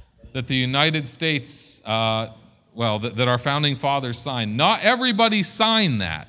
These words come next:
Not every citizen or not everybody on every farm in, in the colony signed that. It was the leaders that signed it. Do you understand? So this is,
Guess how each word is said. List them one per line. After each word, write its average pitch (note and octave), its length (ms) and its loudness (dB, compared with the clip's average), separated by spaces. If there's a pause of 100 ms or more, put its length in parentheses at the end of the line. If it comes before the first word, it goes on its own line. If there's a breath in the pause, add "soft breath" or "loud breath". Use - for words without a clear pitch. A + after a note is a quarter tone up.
Not E3 320 0
every F#3 260 2
citizen G3 640 -4
or D3 60 -2
not D#3+ 220 0
everybody E3+ 500 0
on D3 160 0
every D#3+ 260 0
farm D#3+ 640 -2 (260 loud breath)
in, C#3 240 -2
in C3+ 200 -6
the B2 240 -2 (160)
colony D3+ 480 0
signed D#3 520 -4
that. G2+ 280 -4
It A#2+ 100 -6
was G#2+ 240 -6
the A2+ 140 -2
leaders C3 720 2
that G#2 200 -6
signed F#2+ 460 -6
it. C#2+ 140 -12 (220)
Do G#2+ 80 -6
you B2+ 40 0
understand? C#3 580 -4 (520 loud breath)
So C#3 220 0
this G#3 240 2
is, F#3 260 -2